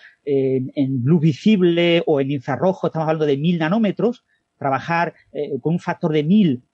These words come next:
en la reducción del pulso, hay materiales ópticos en los que se propaga el pulso que tú puedes, eh, conseguir que se compacten a nanosegundos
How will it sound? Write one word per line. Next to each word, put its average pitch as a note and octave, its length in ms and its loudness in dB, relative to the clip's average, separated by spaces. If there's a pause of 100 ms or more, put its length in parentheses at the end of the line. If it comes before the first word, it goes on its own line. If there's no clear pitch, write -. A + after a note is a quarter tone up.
(100)
en C#3 160 -6
la C3+ 120 -2
reducción C#3 340 -4
del D#3+ 160 0
pulso, G3 560 0
hay F3 160 -2
materiales F3 680 0
ópticos A#3+ 540 -4
en F#3+ 60 -2
los C#3+ 120 -6
que - 120 -14
se - 100 -14
propaga D3+ 320 -4
el D#3+ 120 -2
pulso F#3 360 0
que F3 80 -2
tú C3 140 -6
puedes, D#3 440 2 (240)
eh, C#3 80 -12
conseguir D3 380 -4
que E3+ 80 -6
se - 140 -10
compacten D3 720 -6
a C3+ 100 -6
nanosegundos C#3 800 0